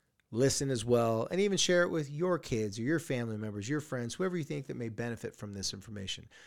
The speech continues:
Unfortunately, in the last couple questions I've answered, I haven't had my team, K Scott and Rojo, with me. They will be back very soon. If you hadn't listened to, uh, episode twenty-three, uh, where I talked about we're gonna be having all three of us on the episode starting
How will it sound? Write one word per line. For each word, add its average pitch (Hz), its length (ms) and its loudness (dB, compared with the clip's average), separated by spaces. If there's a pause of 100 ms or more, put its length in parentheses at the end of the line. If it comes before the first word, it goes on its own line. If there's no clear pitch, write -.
(180)
Unfortunately, 151 460 2
in 143 80 -2
the 135 40 0
last 143 300 2
couple 139 240 -2
questions 147 380 6
I've 139 120 8
answered, 139 440 4 (260)
I 143 80 8
haven't 156 160 6
had 151 220 2
my 143 100 -2
team, 160 540 0 (260)
K 170 220 6
Scott 151 420 4
and 135 160 2
Rojo, 147 380 8
with 147 240 4
me. 143 180 2
They 131 140 4
will 131 100 2
be 123 100 4
back 147 380 2
very 139 400 0
soon. 135 460 -2 (200)
If - 60 -4
you 143 60 4
hadn't 135 180 2
listened 135 300 0
to, 131 340 0
uh, 120 220 -2
episode 131 340 -4
twenty-three, 151 840 -2 (360)
uh, 123 140 -2
where 123 180 4
I 123 40 6
talked 127 280 0
about 123 240 0
we're 123 100 -4
gonna 120 140 -2
be 110 80 -2
having 117 500 -4 (260)
all 170 260 8
three 165 200 4
of 147 100 4
us 143 360 2
on 131 260 -4
the 127 140 -6
episode 120 480 -4
starting 123 420 -2